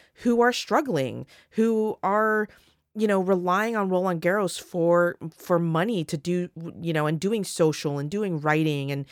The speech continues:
whatever. And, uh, same at the, at the U S Open. And, you know, and this cascades all the way down to umpires and line umpires and, you know, all the people that don't get to write a five paragraph note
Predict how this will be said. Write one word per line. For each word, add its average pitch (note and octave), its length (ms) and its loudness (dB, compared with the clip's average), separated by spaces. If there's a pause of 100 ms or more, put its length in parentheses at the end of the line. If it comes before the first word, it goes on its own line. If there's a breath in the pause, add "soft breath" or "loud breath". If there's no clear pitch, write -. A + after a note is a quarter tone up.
(520 soft breath)
whatever. F3+ 640 2
And, D3+ 300 -4 (240)
uh, A2+ 200 -12
same - 300 -4
at G3+ 100 -8
the, F#3+ 240 -6
at E3+ 120 -10
the F3+ 100 -6
U F#3+ 160 0
S F#3 180 -2
Open. C3 520 -2 (640 soft breath)
And, F#3+ 600 -4
you G#3 100 -2
know, D3+ 140 0
and E3 100 -2
this F#3+ 300 -4
cascades F#3+ 540 -2
all G3 160 2
the G#3+ 80 0
way F#3+ 100 2
down E3 220 0
to - 160 -6
umpires F3 720 0
and D3+ 120 -4
line A3+ 240 0
umpires D#3 720 -4
and, C#3+ 200 -8 (920 soft breath)
you A3+ 120 -4
know, F3 160 2
all A3+ 180 4
the A#3+ 100 4
people B3 340 -2
that G3+ 300 -2
don't G3+ 440 0
get - 300 0
to F#3+ 160 -2
write E3+ 540 0
a E3 60 -4
five E3+ 560 2
paragraph E3 720 0
note D#3 500 -2